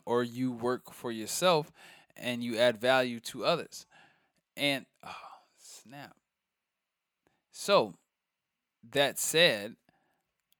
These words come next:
let's get into his five keys. So, the first one is embrace playfulness of life.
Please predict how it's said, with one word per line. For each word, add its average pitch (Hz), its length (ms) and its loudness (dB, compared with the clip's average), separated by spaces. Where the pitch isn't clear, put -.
let's 170 300 2
get 175 120 6
into 160 300 4
his 131 240 -6
five 113 380 -2
keys. - 440 -10
So, 165 360 -2
the 147 100 -10
first 208 360 0
one 175 180 -2
is 131 540 2
embrace 131 960 0
playfulness - 800 -6
of 117 140 -8
life. - 460 -8